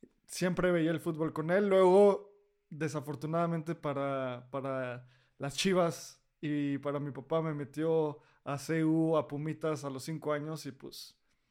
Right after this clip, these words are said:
tuve que cambiarme a los colores de azul y oro. Es un gran gusto tenerles aquí. ¿Cómo están?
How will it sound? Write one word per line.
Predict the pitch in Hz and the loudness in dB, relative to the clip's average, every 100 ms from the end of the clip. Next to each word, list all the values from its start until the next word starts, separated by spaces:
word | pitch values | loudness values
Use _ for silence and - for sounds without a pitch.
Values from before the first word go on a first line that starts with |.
| _ _ _ _ _ | _ _ _ _ _
tuve | 156 160 156 | -2 -2 -2
que | 143 | -6
cambiarme | 143 143 156 156 156 147 | -6 -2 -2 -2 -2 -2
a | 139 | -2
los | 135 135 135 131 | -2 -4 -6 -6
colores | 143 143 156 156 | -4 0 0 0
de | 135 | -4
azul | 123 165 165 | -4 -2 2
y | |
oro. | 170 175 185 220 - - - _ _ _ - | 4 4 4 0 -10 -20 -20 _ _ _ -6
Es | 180 | 0
un | 233 | 4
gran | 240 233 | 6 6
gusto | 233 240 | 4 2
tenerles | 240 196 214 202 | 0 0 0 0
aquí. | 180 202 | -2 -4
¿Cómo | 202 202 | -2 -2
están? | 196 208 240 311 | 2 2 2 -2